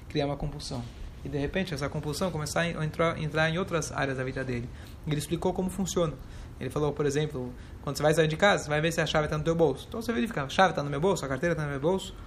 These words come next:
Mas na minha cabeça, o, a maneira que funciona o meu cérebro, ele fica repetindo, fala, "Mas peraí, será que... Eu sei que tá no meu bolso, mas será que tá mesmo?" Surge uma certa ansiedade. E, então, se eu colocar a mão no bolso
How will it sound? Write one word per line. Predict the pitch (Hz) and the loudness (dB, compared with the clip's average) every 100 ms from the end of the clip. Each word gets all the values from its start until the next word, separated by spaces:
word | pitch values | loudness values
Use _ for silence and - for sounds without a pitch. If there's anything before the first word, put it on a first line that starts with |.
| - - - - | -14 -14 -14 -6
Mas | - 139 | 2 2
na | 139 147 147 | 2 0 2
minha | 190 226 | 2 2
cabeça, | 185 165 196 240 - 156 175 | 2 2 2 0 0 0 0
o, | - 139 135 - | -4 -6 -6 -6
a | 139 | -6
maneira | 135 147 202 180 | -4 0 0 0
que | 156 | -4
funciona | - 156 - 185 170 | -6 -6 0 0 2
o | |
meu | 151 170 | 2 2
cérebro, | - 208 202 156 156 160 - - | 6 6 6 0 -4 -6 -14 -6
ele | 143 | -4
fica | - 226 - 165 190 208 - - | 0 0 4 4 4 0 -12 -10
repetindo, | - 175 196 - 190 147 | -2 0 0 2 2 2
fala, | 147 156 | 0 0
"Mas | 170 | 0
peraí, | 165 180 135 | 2 2 0
será | 120 - 139 | -2 2 4
que... | 175 151 127 - - - | 4 2 -6 -8 -6 4
Eu | 214 | 4
sei | 220 330 | 4 2
que | 277 | 2
tá | - 175 | 4 4
no | |
meu | 156 143 | 4 2
bolso, | 135 127 - | 0 0 -2
mas | 175 | 0
será | 220 269 | 4 4
que | 269 | 4
tá | 180 | 2
mesmo?" | 180 226 156 127 - - | 4 2 0 -8 -14 -14
Surge | - - 190 | -8 -2 2
uma | 190 | 2
certa | - 180 | 2 0
ansiedade. | 190 196 180 135 123 - - - - - | 0 0 2 2 0 -10 -14 -14 -14 -6
E, | 143 143 - - - | -2 -2 -2 -12 -4
então, | 139 - | -2 0
se | - - | 0 4
eu | 247 | 4
colocar | 294 247 - 180 | 6 4 8 8
a | 160 | 8
mão | 156 | 4
no | 151 | 2
bolso | 147 147 147 262 | 4 4 2 -2